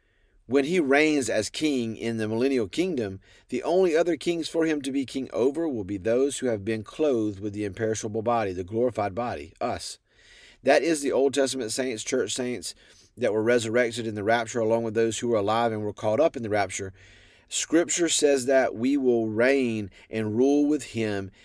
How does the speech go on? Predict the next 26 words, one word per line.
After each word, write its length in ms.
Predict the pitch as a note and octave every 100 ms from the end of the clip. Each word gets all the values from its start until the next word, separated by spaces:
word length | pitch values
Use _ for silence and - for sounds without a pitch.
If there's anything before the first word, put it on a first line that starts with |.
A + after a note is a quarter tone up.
| _ _
He 380 | - C#3+ F#3
will 160 | F3 B2+
be, 560 | F#2 D#3 D#3 G2+ F2+ _ _ _ _ -
but 160 | G2
he 140 | A#2 F#3
will 100 | C3+
be 140 | A2
the 120 | F2+
King 240 | - A#2+ G#2
of 120 | -
Kings, 440 | B2+ G#2 D#2+ F2+
meaning 300 | A2+ A2+ G2 - -
he 200 | - D#3+
will 120 | D3+
grant 280 | G#2+ C3+ B2
us 240 | A#2+ B2+
authority 500 | A2+ - C3+ C#3 A2
as 160 | G2 F#2+
kings 400 | - C#3 B2+ G#2+
to 120 | G#2
rule 260 | A#2 C3 -
under 280 | A#2+ C3 G#2
his 200 | D3 F#3+
authority, 540 | D#3+ G#2 F#2+ F2 F2+ - - - _ -
but 140 | E2+
he 560 | - D#3 E3 G#2 D#2